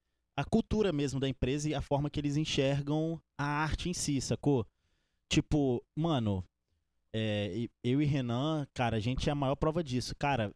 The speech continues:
vem pessoa aqui e fala, "Bicho, eu tenho cinquenta dólares e quero fazer uma produção."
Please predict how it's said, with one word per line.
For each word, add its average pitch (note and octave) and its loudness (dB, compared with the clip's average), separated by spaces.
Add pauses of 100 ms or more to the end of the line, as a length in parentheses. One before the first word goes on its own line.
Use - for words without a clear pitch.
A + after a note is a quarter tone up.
vem C3+ 2
pessoa E3+ 0
aqui E3+ -4
e F3+ -12
fala, B2+ 0 (180)
"Bicho, A#2 -2 (200)
eu B2 2
tenho C#3+ 0
cinquenta D#3 0
dólares C#3 2
e C#3+ -4
quero C3+ 0
fazer C3 0
uma C3 2
produção." B2+ -2